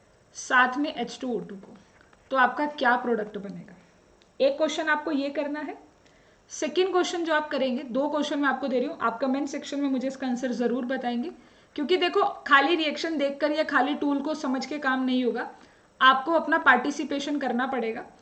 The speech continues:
आप सभी बच्चे जो भी इस सेशन को देखते हैं, video को देखते हैं, कमेंट में जरूर बताइएगा, ताकि मुझे पता चले कि, या आप बाकियों का भी reply देख सकते हैं कि सबका reply क्या है।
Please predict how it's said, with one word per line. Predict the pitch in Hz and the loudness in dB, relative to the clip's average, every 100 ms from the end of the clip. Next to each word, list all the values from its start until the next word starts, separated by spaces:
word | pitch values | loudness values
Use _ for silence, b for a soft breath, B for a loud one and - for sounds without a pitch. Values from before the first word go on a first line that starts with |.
| B B B | B B B
आप | 262 | 0
सभी | 254 269 311 | 2 2 4
बच्चे | 330 - 320 | 4 2 0
जो | 262 269 | -2 -2
भी | 302 | -2
इस | - - | -6 -4
सेशन | 247 285 269 | -2 -2 -2
को | |
देखते | 277 240 233 262 | 0 -2 -2 -4
हैं, | 247 | -4
video | 254 240 233 | -2 -2 -2
को | 247 254 | -2 0
देखते | 214 208 247 | -2 -2 -6
हैं, | 240 254 - b b b b - | -6 -8 -18 b b b b 0
कमेंट | 294 320 359 | 2 4 2
में | 349 359 | 2 2
जरूर | 320 302 320 | 2 2 2
बताइएगा, | 330 311 294 311 320 | 2 2 0 -2 -2
ताकि | 277 277 | -2 -2
मुझे | 277 269 294 | -2 -2 -2
पता | 285 240 | -4 -4
चले | 269 247 262 | -4 -4 -6
कि, | 285 285 277 | -4 -2 2
या | 294 | 4
आप | 285 294 | 6 6
बाकियों | 330 277 277 349 | 8 6 6 2
का | 339 | 0
भी | 339 330 | 2 0
reply | 302 277 269 | 0 0 0
देख | 262 262 | 0 -2
सकते | 269 262 | -6 -4
हैं | 262 | -4
कि | 285 | -4
सबका | 277 254 254 | -6 -6 -4
reply | 247 240 226 | -4 -4 -6
क्या | 226 208 | -6 -10
है। | 190 - | -12 -20